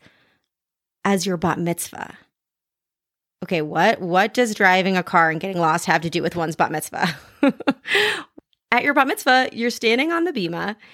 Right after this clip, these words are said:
you're reading from the Torah, it's Hebrew, you've got all your friends and family there, half the people, or probably more, let's be honest, ninety-five percent of the people there may not even be able to read the words that you're saying,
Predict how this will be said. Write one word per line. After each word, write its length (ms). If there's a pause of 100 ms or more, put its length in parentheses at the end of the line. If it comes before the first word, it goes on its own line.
(120)
you're 160
reading 260
from 160
the 80
Torah, 500 (520)
it's 200
Hebrew, 600
you've 160
got 260
all 180
your 140
friends 300
and 100
family 300
there, 360 (280)
half 260
the 80
people, 300
or 200
probably 400
more, 280
let's 180
be 140
honest, 320
ninety-five 640
percent 320
of 40
the 60
people 400
there 380 (280)
may 200
not 180
even 160
be 80
able 140
to 80
read 580
the 180
words 380
that 80
you're 100
saying, 540